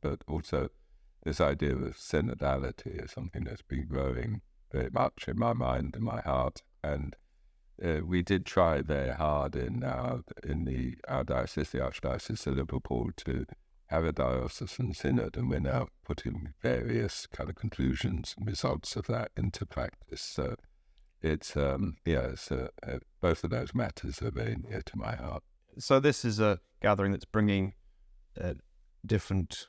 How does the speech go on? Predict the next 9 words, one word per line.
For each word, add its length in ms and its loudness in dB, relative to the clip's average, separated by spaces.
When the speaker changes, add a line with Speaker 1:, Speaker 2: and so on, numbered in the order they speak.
Speaker 2:
denominations 680 4
together 560 4
to 460 2
listen 320 2
to 140 2
each 160 2
other 240 2
about 520 0
what 500 0